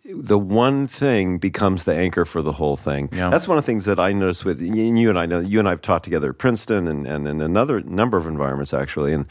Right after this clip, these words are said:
Speaker 1: I think one of the things that we run into often is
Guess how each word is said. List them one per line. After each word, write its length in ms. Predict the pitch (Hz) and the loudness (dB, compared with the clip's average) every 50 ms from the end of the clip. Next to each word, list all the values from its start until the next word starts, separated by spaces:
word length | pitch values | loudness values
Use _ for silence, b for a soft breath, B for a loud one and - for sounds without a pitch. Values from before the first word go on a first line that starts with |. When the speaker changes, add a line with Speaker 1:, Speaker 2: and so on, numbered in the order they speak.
| B B B B B _ - | B B B B B _ -6
Speaker 1:
I 80 | 101 98 | -2 0
think 180 | 117 107 92 | 2 2 2
one 140 | 90 98 95 | 2 2 2
of 80 | 95 95 | 2 2
the 40 | |
things 280 | - 98 92 80 - - | 0 0 0 -2 -4 -8
that 560 | 76 - - - 90 82 95 87 82 - - - | -12 -14 -14 -8 -2 0 2 2 2 0 -2 -2
we 160 | 98 98 92 | 0 0 2
run 200 | 90 90 90 87 | 2 2 2 2
into 260 | 82 - - 80 73 | 0 -2 -2 -2 0
often 400 | 78 82 87 90 - - 85 82 | 2 2 0 0 -2 -2 -2 0
is 300 | 73 76 73 71 - | 0 0 -2 -2 -4